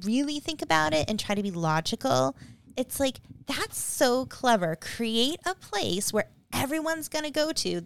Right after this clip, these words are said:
cause a distraction, and everyone thinks stuff's there, but it's really somewhere else.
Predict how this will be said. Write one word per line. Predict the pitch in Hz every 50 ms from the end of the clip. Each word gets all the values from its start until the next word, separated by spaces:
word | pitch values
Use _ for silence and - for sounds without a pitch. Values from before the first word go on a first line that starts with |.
| - - -
cause | - - - - - -
a | 311
distraction, | 269 302 294 - - - 311 320 330 - - - - - 180 180 170 185 202 - - - - - - - - _ _ _ _ _ _ _ _
and | - 247 233 -
everyone | - 254 254 294 330 339 311
thinks | 294 359 359 349 -
stuff's | - - 247 240 - -
there, | - 196 190 196
but | 175 214 202
it's | 185 - -
really | 220 220 208 202 208
somewhere | 208 - 220 190 190 180 170 165
else. | - - - - - - - - -